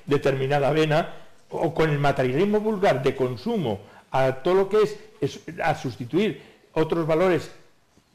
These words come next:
encruzados como la religión y tal, o es-, esto no tiene solución,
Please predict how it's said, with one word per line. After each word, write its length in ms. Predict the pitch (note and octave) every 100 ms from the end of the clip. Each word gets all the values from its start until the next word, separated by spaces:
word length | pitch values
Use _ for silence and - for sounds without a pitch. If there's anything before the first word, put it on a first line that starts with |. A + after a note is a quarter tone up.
| _ -
encruzados 680 | C#3 D3 A#2+ A2+ A2 D#3 E3
como 220 | E3 C#3
la 120 | B2+
religión 320 | B2 A#2+ E3 F3
y 60 |
tal, 240 | F3 F#3+ A#3 - - _ - _
o 180 | C#3+ C#3
es-, 120 | C3 -
esto 220 | C3+ E3+
no 100 | E3
tiene 180 | G3 G3+
solución, 500 | G#3 G3+ E3+ G#3+